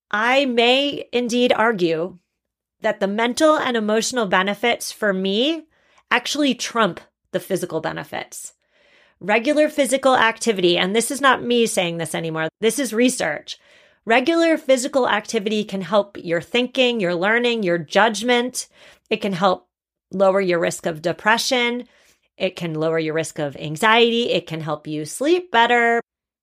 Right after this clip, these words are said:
And so the bottom line here is, you know, you have to brush your teeth, right? Just like you have to brush your teeth, you also have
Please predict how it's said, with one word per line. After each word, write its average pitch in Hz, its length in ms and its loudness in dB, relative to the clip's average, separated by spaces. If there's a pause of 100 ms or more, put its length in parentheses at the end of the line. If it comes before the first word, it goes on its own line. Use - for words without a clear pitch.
(100)
And 269 140 -8
so 320 180 -2
the 302 160 -2
bottom 370 320 2
line 254 260 2
here 254 300 2
is, 208 600 -4 (240)
you 214 120 -12
know, 214 120 -4
you 240 140 -4
have 294 200 0
to 269 80 -6
brush 240 280 2
your 208 100 -2
teeth, - 440 -10
right? 175 340 -2 (200)
Just 262 180 -2
like 320 180 4
you 320 80 2
have 302 180 2
to 302 80 -4
brush 269 280 2
your 294 100 2
teeth, 226 400 -2 (280)
you 214 100 2
also 202 420 0
have 175 480 -4